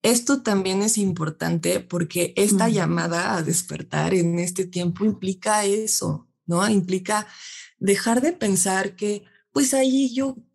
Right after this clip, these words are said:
Speaker 1: ¿qué, qué impacto puedo tener yo, ser humano simple, normal, desde mi casa con estas <laughs> cosas? Todo, absolutamente
Speaker 2: Todo el impacto,
Speaker 1: todo.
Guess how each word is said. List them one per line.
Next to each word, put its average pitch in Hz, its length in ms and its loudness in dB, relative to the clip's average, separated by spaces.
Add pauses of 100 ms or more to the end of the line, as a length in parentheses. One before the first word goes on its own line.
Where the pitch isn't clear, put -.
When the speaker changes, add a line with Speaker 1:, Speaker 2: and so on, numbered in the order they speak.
Speaker 1:
¿qué, 381 300 2 (720)
qué 415 100 0 (100)
impacto 214 480 0
puedo 190 240 0
tener 175 400 -4
yo, 165 240 -2
ser 175 200 -2
humano 170 440 -4
simple, 170 400 0
normal, 165 400 -2
desde 160 240 -2
mi 160 140 0
casa 170 380 -2
con 165 180 -2
estas 170 300 -2
<laughs> - 160 0
cosas? 185 400 0 (540)
Todo, 254 580 2 (220)
absolutamente 254 1000 2
Speaker 2:
Todo 240 280 -6
el - 80 -4
impacto, - 40 -2
Speaker 1:
todo. 175 340 -4